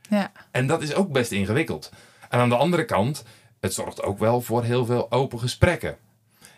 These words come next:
Speaker 2: En, eh, ook fouten die we daarin gemaakt hebben, dat we dan toch naar een soort van een stelregel vervallen.
Speaker 1: Ja.
Speaker 2: En dat iemand anders dan een andere behoefte heeft en dat er dan toch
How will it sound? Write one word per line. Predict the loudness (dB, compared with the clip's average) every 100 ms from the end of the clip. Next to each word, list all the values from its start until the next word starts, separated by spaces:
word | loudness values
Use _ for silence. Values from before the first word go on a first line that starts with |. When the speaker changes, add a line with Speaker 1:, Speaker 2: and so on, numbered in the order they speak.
| _
Speaker 2:
En, | -2 2 2 2 0 -6 _ _ _
eh, | -10 -4
ook | -4 -2
fouten | -2 0 2 2
die | 2
we | 2
daarin | 2 2 2
gemaakt | 2 2 2 -2
hebben, | -4 -2
dat | -2 -2
we |
dan | -2 -2 2
toch | 0 2 -2
naar | 0
een | 0
soort | -2 -4 0
van | 0 2
een | 2
stelregel | 2 4 6 6 6 4 2
vervallen. | 0 -2 2 2 4 2 2
Speaker 1:
Ja. | 0 -4 -4
Speaker 2:
En | -2
dat | -2 -2
iemand | -2 -2 0
anders | -2 0 -2 2
dan | 2
een | 2 -2
andere | 0 0 2 0
behoefte | 2 2 2 0 0
heeft | 0 0 -2
en | 0
dat | 0 0
er | -2
dan | -2 -2
toch | -4